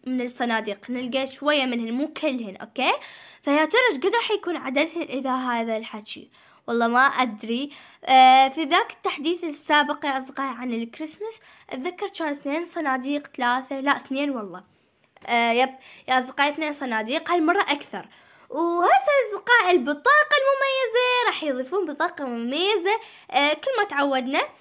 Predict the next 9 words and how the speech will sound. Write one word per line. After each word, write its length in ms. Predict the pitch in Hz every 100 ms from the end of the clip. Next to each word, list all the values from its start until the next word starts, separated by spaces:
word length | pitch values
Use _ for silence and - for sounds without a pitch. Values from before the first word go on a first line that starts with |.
| - - - -
فيب 420 | 339 320 339 359
يا 200 | 480 359
أصدقائي 480 | 349 294 - 349 320
راح 160 | 311 311
يكون 360 | 311 370 403
بهذا 440 | 320 311 403 453 302
ال-، 600 | 311 302 285 277 269 269 _ _ - _ _ -
البطاقة 800 | 269 269 262 247 247 262 339 392
المميزة 560 | 339 285 285 320 302